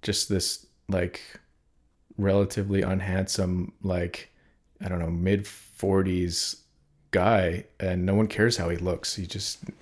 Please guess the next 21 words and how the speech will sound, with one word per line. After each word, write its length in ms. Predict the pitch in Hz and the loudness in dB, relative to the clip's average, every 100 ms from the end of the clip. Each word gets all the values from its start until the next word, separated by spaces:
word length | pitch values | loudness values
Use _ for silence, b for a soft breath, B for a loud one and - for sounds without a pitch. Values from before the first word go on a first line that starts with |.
| - | -8
needs 240 | 101 95 - | -4 -2 -4
to 100 | 98 | -4
look, 420 | 92 90 - - | -4 -4 -8 -10
like, 200 | 95 - | -8 -6
normal, 520 | 95 95 101 87 82 B B B | -4 2 2 2 -2 B B B
but 80 | - | -6
he's 120 | 87 | -2
so 340 | - - 92 85 | 0 0 0 -4
concerned. 680 | - 82 - 92 87 85 85 B B B B B - | -6 -10 -6 -4 -4 -6 -10 B B B B B -10
And, 480 | 92 90 87 87 90 | -6 -4 -4 -4 -2
uh, 240 | 87 87 | -2 -2
and 140 | 95 107 | 0 0
that's 140 | 131 | 2
what 80 | 170 | 0
you 60 | |
put 160 | 156 220 | 0 0
yourself 360 | 196 - 98 - | 0 2 2 2
through 220 | 95 85 | -2 -2
when, 320 | 87 90 92 | -2 -2 -4
when 220 | - 95 95 | -2 0 0
you 280 | 95 95 | 0 -4